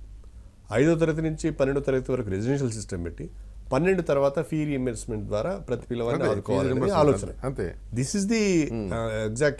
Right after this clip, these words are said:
Speaker 1: plan of the
Speaker 2: మ్మ్.
Speaker 1: కేజీ to పీజీ.
Speaker 2: మ్మ్.
Speaker 1: ఆ కేజీ to పీజీలో భాగంగానే ఈ సంవత్సరం ఒక డెబ్బై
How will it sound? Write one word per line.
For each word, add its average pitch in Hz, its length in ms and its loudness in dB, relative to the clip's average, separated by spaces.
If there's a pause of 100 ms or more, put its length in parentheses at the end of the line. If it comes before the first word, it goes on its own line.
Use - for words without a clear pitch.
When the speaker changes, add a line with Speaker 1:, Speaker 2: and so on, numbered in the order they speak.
Speaker 1:
plan 123 280 2
of 143 160 0
the 131 240 2
Speaker 2:
మ్మ్. 82 140 -6
Speaker 1:
కేజీ 120 260 -2
to 110 120 -6
పీజీ. 85 300 -8 (120)
Speaker 2:
మ్మ్. 90 240 -4 (400)
Speaker 1:
ఆ 110 120 2
కేజీ 151 280 2
to 190 100 -2
పీజీలో 160 500 -2
భాగంగానే 127 540 -2 (460)
ఈ 117 80 -2
సంవత్సరం 127 480 0
ఒక 113 160 -4
డెబ్బై 104 340 2